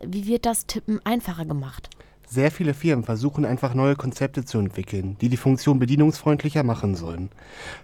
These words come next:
Speaker 2: Zu den neuen Konzepten gehören zum Beispiel Einhandbedienung, eine verbesserte Spracheingabe oder sogar Emojis. Es gibt einfach so viele Tastatur-Apps für ganz unterschiedliche Typen von Nutzenden.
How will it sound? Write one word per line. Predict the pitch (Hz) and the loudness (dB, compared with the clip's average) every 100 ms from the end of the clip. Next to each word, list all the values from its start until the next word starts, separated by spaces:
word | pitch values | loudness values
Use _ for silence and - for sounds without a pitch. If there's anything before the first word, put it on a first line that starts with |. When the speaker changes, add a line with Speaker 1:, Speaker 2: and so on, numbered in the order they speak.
| - | -2
Speaker 2:
Zu | 143 | 4
den | 135 | 8
neuen | 147 170 | 8 8
Konzepten | 165 - 165 165 | 4 2 2 2
gehören | 147 139 143 143 | 2 2 4 4
zum | 139 | 4
Beispiel | 123 120 - 117 | 2 2 2 -2
Einhandbedienung, | - 113 123 127 123 120 120 120 123 123 120 - | 0 0 2 2 0 -2 0 2 2 2 -2 -4
eine | 120 123 | 2 2
verbesserte | - 120 117 - | 2 -2 -2 -4
Spracheingabe | 113 - 131 - 131 123 120 123 123 - - - - | -4 2 2 4 2 2 2 2 -2 -4 -18 -10 2
oder | 151 185 | 6 8
sogar | 170 160 139 | 8 6 6
Emojis. | 143 180 196 90 82 - - - - - - | 6 6 2 -4 -8 -14 -20 -20 -20 -18 -4
Es | 120 | -2
gibt | 165 160 | 0 4
einfach | 165 170 | 4 4
so | - 180 | 4 4
viele | - 185 | 6 4
Tastatur-Apps | 180 165 160 - 165 110 - | 4 -2 -2 2 2 2 0
für | 127 | 0
ganz | 123 156 175 | 4 4 4
unterschiedliche | 156 160 151 160 156 151 143 | 0 0 0 -2 0 -2 -2
Typen | - 180 170 | 0 0 2
von | 160 139 | 2 2
Nutzenden. | 160 - 113 92 90 | 2 2 0 0 -2